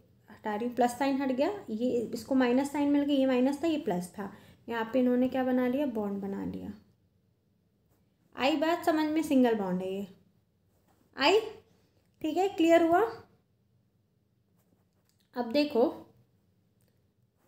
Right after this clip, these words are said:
ये यहाँ पे कंप्लीट हो गई है। अब हम देख रहे हैं हमारा यहाँ पे कंप्लीट हुआ इलेक्ट्रोफिलिक सब्स्टिट्यूशन रिएक्शन। हमने इसके चारों टाइप पढ़ लिए। कौन कौन से पढ़ लिए हमने इसके चारों टाइप?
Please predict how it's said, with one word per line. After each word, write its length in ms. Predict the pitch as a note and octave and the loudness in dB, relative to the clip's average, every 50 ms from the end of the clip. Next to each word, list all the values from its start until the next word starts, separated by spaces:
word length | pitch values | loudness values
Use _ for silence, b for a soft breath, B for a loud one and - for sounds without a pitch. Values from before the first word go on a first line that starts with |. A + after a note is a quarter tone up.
| _ _ _ _ _ _ _ _ _ _ _ _ _ _ _ | _ _ _ _ _ _ _ _ _ _ _ _ _ _ _
ये 220 | - A3+ A3+ C4 D4 | -12 -4 -2 -2 0
यहाँ 260 | D4+ D#4 D4+ D4+ D4+ | 0 -2 -2 -2 -2
पे 120 | D4 D#4+ | -2 -2
कंप्लीट 460 | D#4+ D4 C#4 C4+ B3+ - C#4 C#4+ C#4+ | 0 0 0 0 0 -2 -4 -4 -2
हो 100 | D4 D4 | -2 0
गई 140 | B3+ C4+ C4+ | 0 0 2
है। 100 | D4 E4+ | 2 2
अब 80 | F4 E4+ | 2 2
हम 180 | D#4 D4 D4 | 2 2 2
देख 240 | C4+ C#4+ C#4+ C#4+ - | 4 2 0 0 0
रहे 120 | D4+ D4 D4 | 0 0 2
हैं 240 | C#4+ D4 E4+ G4+ B B B B B B - | 2 0 -2 -4 B B B B B B 0
हमारा 320 | C4+ C4+ C#4+ C#4+ C#4 E4+ | 2 4 4 4 4 4
यहाँ 240 | F4+ F4+ E4+ E4+ D#4+ | 4 4 4 2 2
पे 120 | D#4+ F4 | 0 0
कंप्लीट 480 | E4+ D#4 C#4+ C4+ C4 D4 D4+ D#4 D4 - | 0 2 2 2 2 0 -2 -2 0 0
हुआ 80 | F4+ F4+ | 0 0
इलेक्ट्रोफिलिक 720 | - - A#3+ A#3 - - - D4+ D4+ F4 D#4 F4 E4+ - | 2 0 -2 -2 -2 -4 -4 -4 -2 0 0 0 0 0
सब्स्टिट्यूशन 580 | D4 C#4 - - B3 - A#3+ A#3+ - C4+ B3+ | -2 -4 -4 -6 -6 -6 -4 -2 0 2 2
रिएक्शन। 500 | G#3+ G#3+ G#3 F#3+ G3 G3 - - C#4 F#4 | 2 0 -2 -4 -4 -4 -4 -4 -4 -2
हमने 240 | F#4+ D4 A#3+ A#3 B3 | 0 0 2 2 2
इसके 200 | C4 B3+ - D#4+ | 0 0 -4 -6
चारों 360 | D4+ - C4 G#3+ G3 G#3 B3+ | -2 -2 -2 -2 0 -2 0
टाइप 260 | B3+ C4 C4 C#4 C#4 - | 2 2 0 0 0 -2
पढ़ 120 | C#4 C4+ | 0 2
लिए। 140 | C4+ C4 D4+ | 2 2 0
कौन 280 | D4+ - C#4 B3+ C4 C4+ | 0 0 2 2 2 2
कौन 180 | C#4+ C#4+ C#4 | 0 0 0
से 100 | C#4+ D4+ | 0 0
पढ़ 160 | D4 D4 C4+ | 0 2 2
लिए 160 | C4 B3+ C#4+ C#4+ | 2 2 2 2
हमने 160 | C#4 C#4 C#4+ | 0 0 -2
इसके 220 | C#4+ - - D4 | -2 -4 -6 -4
चारों 300 | C#4+ C#4+ C4 B3 C4 C4+ | -2 0 2 2 2 2
टाइप? 300 | C4 C#4 D#4 F4+ - - | 0 0 -2 -2 -4 -10